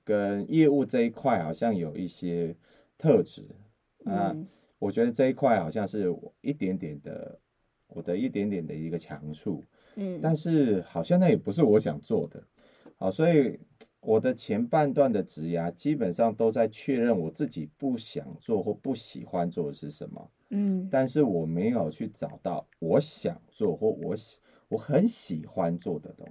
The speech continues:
Speaker 1: 西。
Speaker 2: 嗯。
Speaker 1: 好，那后来我刚好一个因缘际会，我觉得在职涯上面都需要一些贵人，那开始帮，协助我去走上一个比较是新创的一个道路，或者是一个创业道路。
Speaker 2: 嗯。
Speaker 1: 所以后来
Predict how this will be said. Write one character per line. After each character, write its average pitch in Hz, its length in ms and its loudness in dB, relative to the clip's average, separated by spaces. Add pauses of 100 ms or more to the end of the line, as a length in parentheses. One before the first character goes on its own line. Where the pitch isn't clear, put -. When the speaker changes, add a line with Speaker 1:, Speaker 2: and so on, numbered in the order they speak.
Speaker 1:
西。 - 200 -20 (140)
Speaker 2:
嗯。 190 520 -2
Speaker 1:
好， - 160 -6
那 131 260 0
后 139 160 6
来 98 280 4
我 87 240 0 (520)
刚 143 160 4
好 135 140 6
一 107 80 2
个 113 120 2
因 117 160 0
缘 104 220 0
际 101 200 -4
会， 101 200 0
我 82 140 -2
觉 90 160 -8
得 87 300 -2 (120)
在 117 160 -2
职 95 180 -12
涯 85 180 -2
上 98 200 -2
面 95 160 -2
都 92 160 -2
需 87 180 -8
要 87 140 0
一 85 40 -2
些 85 200 -8
贵 78 360 -4
人， - 200 -14 (480)
那 107 300 -2
开 117 200 0
始 104 140 -6
帮， 104 440 -2 (560)
协 101 220 -2
助 151 180 2
我 90 200 2
去 - 180 -6
走 78 200 -6
上 95 220 -2
一 90 60 -6
个 82 140 -6
比 - 140 -16
较 87 180 -6
是 87 180 -10
新 117 300 -2
创 101 340 -4
的 76 180 -8
一 78 60 -6
个 - 120 -10
道 90 240 -2
路， 87 140 -4
或 92 140 -2
者 85 120 -10
是 78 60 -6
一 85 40 -10
个 85 100 -6
创 101 320 -4
业 78 140 -6
道 73 240 -12 (100)
路。 - 140 -18 (220)
Speaker 2:
嗯。 208 220 -2
Speaker 1:
所 196 140 0
以 110 40 2
后 117 180 -2
来 87 420 0